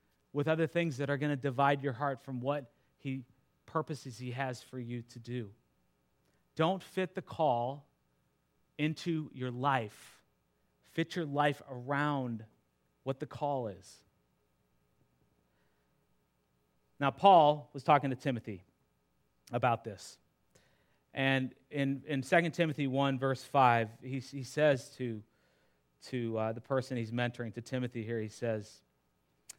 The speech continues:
"Hey, I'm reminded of your faith, Timothy. It was in your grandma, it was in your mom,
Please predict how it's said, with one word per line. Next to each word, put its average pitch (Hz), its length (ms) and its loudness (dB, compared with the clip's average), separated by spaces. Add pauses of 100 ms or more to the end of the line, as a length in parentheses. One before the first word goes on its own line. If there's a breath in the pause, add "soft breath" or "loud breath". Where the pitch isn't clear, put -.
(240)
"Hey, 143 120 2
I'm 151 220 2
reminded 143 540 2
of 123 160 -8
your 127 120 -2
faith, 117 420 -2 (460)
Timothy. 101 480 -14 (1160)
It 117 40 -10
was 113 140 -6
in 120 80 -4
your 113 80 -4
grandma, 147 560 2
it 135 60 -10
was 120 160 -8
in 110 100 -6
your 107 80 -8
mom, 135 560 -2